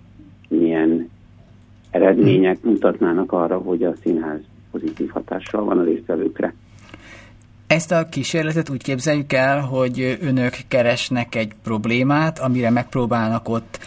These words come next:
Speaker 2: helyben reagálni, és ezek a művészetterápiás eszközök bevonásával valamilyen eredményt elérnek ott, ö, helyben. Tehát, ö, azt, arra szeretnék kiukadni, hogy mire érkeznek oda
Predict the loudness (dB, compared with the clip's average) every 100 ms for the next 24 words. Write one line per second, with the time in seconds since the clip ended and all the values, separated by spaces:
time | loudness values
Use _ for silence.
0 | -16 -4 0 2 2 2 2 2 2 0
1 | 2 2 4 2 0 0 0 -2 -8 -10
2 | -14 -14 -6 -2 0 2 2 2 0 -4
3 | 0 0 0 -2 -4 -4 -6 -6 -4 -4
4 | -4 -4 -2 -4 -4 -4 0 0 2 2
5 | 0 0 0 2 2 2 -4 -20 -12 0
6 | 2 2 2 0 0 0 0 0 0 -2
7 | -2 0 0 0 0 2 0 0 0 -2
8 | -2 -6 -6 -10 -10 -4 -4 -4 -2 0
9 | 0 2 2 2 0 -2 -2 -2 0 -2
10 | 0 0 2 0 -2 -2 2 2 2 0
11 | 0 -4 -4 -4 -2 0 0 2 0 0
12 | -6 2 4 4 2 -2 -2 -2 -2 -2
13 | -4